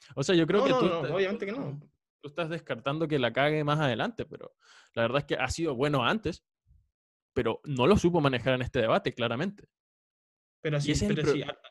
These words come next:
Speaker 2: a lo que voy es que si Biden entra en ese terreno, en esa idea de la política como el espectáculo, que ya como que estamos de acuerdo en que existe,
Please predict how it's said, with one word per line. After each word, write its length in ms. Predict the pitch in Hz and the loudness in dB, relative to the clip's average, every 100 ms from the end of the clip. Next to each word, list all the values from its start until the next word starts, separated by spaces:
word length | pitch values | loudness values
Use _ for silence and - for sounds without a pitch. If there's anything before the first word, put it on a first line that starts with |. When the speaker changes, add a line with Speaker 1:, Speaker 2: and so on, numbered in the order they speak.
| _ _ _ - | _ _ _ -10
Speaker 2:
a 60 | |
lo 140 | 151 147 | -4 -2
que 80 | 147 | 2
voy 160 | 190 | 2
es 100 | 220 | 2
que 120 | 214 | 0
si 140 | 156 147 | -6 -2
Biden 540 | 147 208 190 147 139 - | 2 4 4 -2 -6 -4
entra 300 | 220 226 233 | -4 -2 -2
en 60 | |
ese 160 | 226 240 | -2 -2
terreno, 420 | 214 170 135 143 | -2 -2 -4 -8
en 80 | 147 | -6
esa 240 | 165 - 165 | -6 -4 -4
idea 300 | 160 165 165 | 0 2 0
de 380 | 147 147 165 151 | -2 -8 -6 -4
la 160 | 147 | -2
política 320 | 147 160 170 | -2 -2 -2
como 160 | 160 156 | -2 -2
el 60 | 160 | -6
espectáculo, 600 | - 143 151 165 151 143 | -8 -6 -4 -2 -2 -2
que 80 | |
ya 160 | 143 151 | -2 -2
como 180 | 156 143 | -2 -4
que 80 | 139 | -6
estamos 300 | - 151 156 | -8 -6 -4
de 80 | |
acuerdo 240 | 135 151 160 | -2 -2 -4
en 60 | 156 | -6
que 100 | 143 | -8
existe, 320 | 143 185 | -4 -6